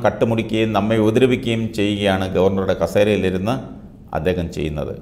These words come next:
ഭരണഘടനയുടെയും പാർലമെന്ററി ജനാധിപത്യത്തിൻ്റെയും അന്തസത്ത തകർക്കാൻ കേന്ദ്ര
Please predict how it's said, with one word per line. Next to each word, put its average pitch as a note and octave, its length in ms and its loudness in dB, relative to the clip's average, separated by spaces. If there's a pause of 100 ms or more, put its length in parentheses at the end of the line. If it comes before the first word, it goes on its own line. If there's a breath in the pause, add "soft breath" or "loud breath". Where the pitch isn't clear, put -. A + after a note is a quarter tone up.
(560 soft breath)
ഭരണഘടനയുടെയും D3 840 6
പാർലമെന്ററി D3+ 520 6
ജനാധിപത്യത്തിൻ്റെയും C#3+ 960 4
അന്തസത്ത C3+ 420 4 (160)
തകർക്കാൻ B2 420 4 (400 loud breath)
കേന്ദ്ര B2+ 240 8